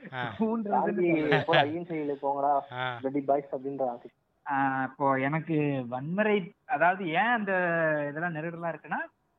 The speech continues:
Speaker 2: அது பர்சனலா ஒரு ஃபீல் டெவலப் ஆயிடுச்சுன்னு வச்சுக்குவேன். ஆ, எந்த இடத்துலயும் ஒரு வன்முறைங்கிறது ஒரு தீர்வாயிடாது அப்படிங்கிற மாதிரி அது ஃபார்ம் ஆயிடுச்சு மனசுல. அதனால அது தீர்வாகாதுங்கிறத விட அது எனக்கு ஏதோ வன்முறைன்னு போகும்போது அது ஒரு ரொம்ப நெருடலா இருக்கும்.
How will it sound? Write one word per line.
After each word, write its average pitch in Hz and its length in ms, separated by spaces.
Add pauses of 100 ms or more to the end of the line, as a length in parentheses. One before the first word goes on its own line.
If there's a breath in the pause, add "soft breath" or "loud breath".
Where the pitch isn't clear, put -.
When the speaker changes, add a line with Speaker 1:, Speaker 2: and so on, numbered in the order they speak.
(120)
Speaker 2:
அது 123 240
பர்சனலா 139 500
ஒரு 214 140
ஃபீல் 208 560 (180)
டெவலப் 156 360
ஆயிடுச்சுன்னு 151 280
வச்சுக்குவேன். 131 440 (420)
ஆ, 170 140 (300)
எந்த 156 260
இடத்துலயும் 160 260
ஒரு 143 160
வன்முறைங்கிறது 156 640
ஒரு 135 260
தீர்வாயிடாது 127 800 (520)
அப்படிங்கிற 165 440
மாதிரி 185 600
அது 143 220
ஃபார்ம் 156 220
ஆயிடுச்சு 139 280
மனசுல. 131 500 (460)
அதனால 180 580 (720)
அது 135 220
தீர்வாகாதுங்கிறத 208 760
விட 240 160
அது 220 160
எனக்கு 175 240
ஏதோ 190 220
வன்முறைன்னு 202 360
போகும்போது 185 380
அது 214 180
ஒரு 175 120
ரொம்ப 160 240
நெருடலா 165 380
இருக்கும். 135 240